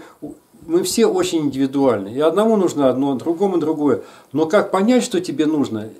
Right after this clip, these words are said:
никто тебе не укажет. Ни гадалки, ни, никто. То есть пока ты сам вот не начнешь вот включать такую чуйку. Но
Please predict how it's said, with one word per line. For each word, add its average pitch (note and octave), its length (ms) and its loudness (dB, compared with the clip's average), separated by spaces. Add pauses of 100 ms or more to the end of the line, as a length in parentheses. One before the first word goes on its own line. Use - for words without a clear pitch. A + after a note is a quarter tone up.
(160)
никто F3+ 320 0
тебе E3+ 220 -4
не E3+ 100 2
укажет. D#3+ 440 0
Ни F3+ 100 -2
гадалки, E3+ 560 2
ни, D#3+ 300 0
никто. F3+ 540 -6 (1040)
То D3 80 -6
есть D3 240 -8
пока F3+ 300 4
ты F3 100 -4
сам G3 240 4
вот D#3 140 -4
не D#3 100 -2
начнешь E3 360 0
вот C3+ 100 -4
включать E3 460 -2
такую D#3+ 340 -2
чуйку. A2 540 -6 (1160)
Но E3+ 280 0